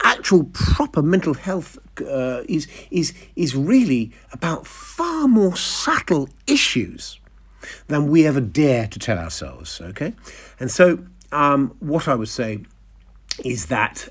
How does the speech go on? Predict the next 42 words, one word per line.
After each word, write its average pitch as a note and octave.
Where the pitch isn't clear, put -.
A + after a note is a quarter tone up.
um, A#2
uh, -
to -
proceed, E3+
you -
know, -
I D#3+
needed C3+
some G#2+
help. -
Now, -
I G3
at C#3+
the B2
time C#3+
was A#2
very, B2
uh, G#2+
actually A2+
I D#2
probably F2
still F2
am, F#2+
but F#2
I G2
mean, G#2+
I G2
was G#2
into G#2+
astrology F#2+
a F#2+
little F#2
bit, G#2
you D3
know, G2+
and G#2
I, G#2+
I A2
was A2
studying G2
that, A#2
and A2